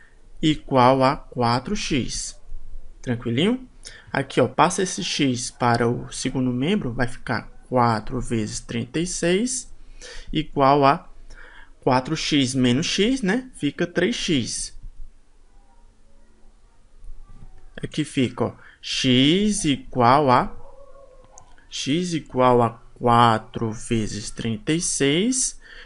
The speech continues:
dividido por três, já que esse três passa dividindo, já que ele tá multiplicando x aqui, ó. X é igual a,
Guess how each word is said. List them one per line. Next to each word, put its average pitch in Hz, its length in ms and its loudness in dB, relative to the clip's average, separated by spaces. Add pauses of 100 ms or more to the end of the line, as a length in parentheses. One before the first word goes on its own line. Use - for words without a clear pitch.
(100)
dividido 170 720 0
por 214 320 0
três, 139 340 4
já 127 180 0
que 131 140 -4
esse 123 180 -4
três 135 340 0
passa 160 480 -2 (380)
dividindo, 156 560 2
já 117 160 0
que 123 100 -8
ele 123 80 -4
tá 131 140 2
multiplicando 156 560 -4
x 180 220 -4
aqui, 226 220 -6
ó. 113 140 -4 (560)
X 175 480 0
é 151 120 6
igual 151 500 2
a, 147 260 2